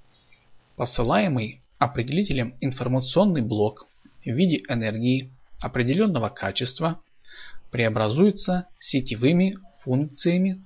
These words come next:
тонких конструкций в цифровые ряды, которые затем, в свою очередь, преобразуются дальше в образы, понятные человеку, которые он и воспринимает как понятные ему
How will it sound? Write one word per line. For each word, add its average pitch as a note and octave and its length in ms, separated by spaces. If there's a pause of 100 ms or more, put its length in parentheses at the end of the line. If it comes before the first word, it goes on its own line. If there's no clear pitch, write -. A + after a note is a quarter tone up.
тонких B2+ 420
конструкций B2+ 760 (500)
в - 60
цифровые B2+ 580
ряды, C3 420 (640)
которые A3 440
затем, A#2+ 500 (160)
в - 60
свою G3 340
очередь, C3 600 (540)
преобразуются C3 720
дальше C#3+ 580
в F3 160
образы, A#2+ 560 (360)
понятные A2+ 500
человеку, D3 640 (720)
которые A#2+ 480
он E3+ 400
и - 80
воспринимает D#3 1080 (140)
как - 300 (340)
понятные F#3 600
ему D3+ 440